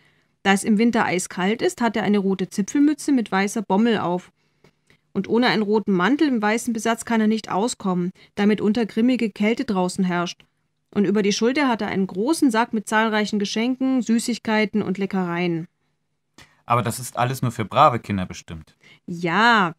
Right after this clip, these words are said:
Speaker 1: das schon. Und für unartige Kinder hat er Ruten mit, mit denen er ihnen eher Angst macht, als sie zu bestrafen.
Speaker 2: Sich als Weihnachtsmann zu verkleiden, ist ein guter vorweihnachtlicher Job für Studenten.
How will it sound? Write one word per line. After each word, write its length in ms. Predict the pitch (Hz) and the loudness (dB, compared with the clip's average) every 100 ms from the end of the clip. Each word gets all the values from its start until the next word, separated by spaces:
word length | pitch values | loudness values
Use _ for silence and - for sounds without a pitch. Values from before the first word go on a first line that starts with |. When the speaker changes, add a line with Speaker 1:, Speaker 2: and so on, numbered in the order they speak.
| _ | _
Speaker 1:
das 260 | - 190 - | -4 -4 -4
schon. 480 | - 247 262 202 175 - _ _ _ | -4 -2 0 -2 -4 -10 _ _ _
Und 140 | - 190 | -8 -4
für 160 | 175 | -4
unartige 640 | - 196 254 285 294 294 277 | -2 -2 0 -2 -2 -4 0
Kinder 340 | 302 285 269 | 4 4 2
hat 140 | 226 | -2
er 120 | - 233 | -2 -2
Ruten 400 | 226 339 285 220 | 0 2 4 4
mit, 220 | 190 - _ _ | 2 -4 _ _
mit 160 | 202 190 | -6 0
denen 200 | 226 247 | 2 2
er 100 | 220 | 0
ihnen 220 | 220 220 | 0 0
eher 300 | - 240 185 | 2 2 2
Angst 280 | 196 262 - | 2 -2 -2
macht, 220 | 214 196 | -6 -4
als 140 | 170 185 | -8 -8
sie 100 | 190 | -8
zu 120 | 180 | -8
bestrafen. 640 | 180 - 175 170 - 180 - _ _ _ _ _ _ _ _ _ | -8 -8 -8 -8 -8 -14 -14 _ _ _ _ _ _ _ _ _
Speaker 2:
Sich 180 | 123 123 | -2 -2
als 140 | 120 | 0
Weihnachtsmann 520 | 120 151 156 160 151 | 2 2 0 -2 -2
zu 100 | - | -4
verkleiden, 460 | - 147 147 139 135 | -8 -4 -2 -2 -2
ist 180 | 123 107 | -8 -4
ein 160 | 113 | -4
guter 260 | 135 139 131 | -4 -6 -6
vorweihnachtlicher 800 | - 147 131 123 120 - 127 123 | -2 -2 0 0 -4 -6 -8 -6
Job 240 | - 117 - | -4 -6 -6
für 120 | 120 | -12
Studenten. 600 | - 123 139 143 92 | -8 -6 -4 -4 -6